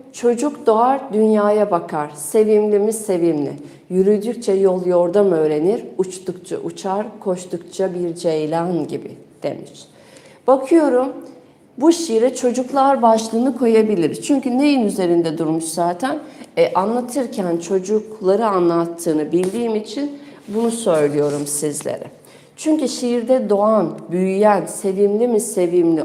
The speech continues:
olan çocuklardan söz edilmektedir. Geldim.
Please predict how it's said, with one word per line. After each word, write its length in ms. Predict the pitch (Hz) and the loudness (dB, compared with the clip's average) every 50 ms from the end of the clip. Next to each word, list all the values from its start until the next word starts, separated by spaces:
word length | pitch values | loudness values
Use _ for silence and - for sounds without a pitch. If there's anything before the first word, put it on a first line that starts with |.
| - - | -2 -2
olan 360 | 202 226 233 208 220 254 254 | -2 -2 -2 -2 -4 -4 -6
çocuklardan 840 | - - 214 196 202 202 - 208 185 170 165 156 143 151 147 156 | -6 -4 -4 -4 -4 -4 -4 -2 -2 -2 -2 -2 -4 -6 -8 -8
söz 320 | 160 - - 151 147 151 147 | -8 -6 -6 -6 -6 -4 -6
edilmektedir. 920 | 143 143 143 135 143 147 143 - - - - - - - - - - - _ _ _ _ - _ _ _ _ _ _ _ _ _ _ _ _ _ _ _ _ _ _ _ _ _ _ _ _ _ _ _ _ - _ _ _ - - - - | -8 -8 -8 -10 -8 -8 -8 -10 -12 -14 -16 -16 -16 -18 -18 -20 -20 -20 _ _ _ _ -20 _ _ _ _ _ _ _ _ _ _ _ _ _ _ _ _ _ _ _ _ _ _ _ _ _ _ _ _ -20 _ _ _ -20 -20 -14 -8
Geldim. 520 | - - - 277 262 220 208 214 220 233 | -6 -4 -4 -2 0 2 2 2 2 0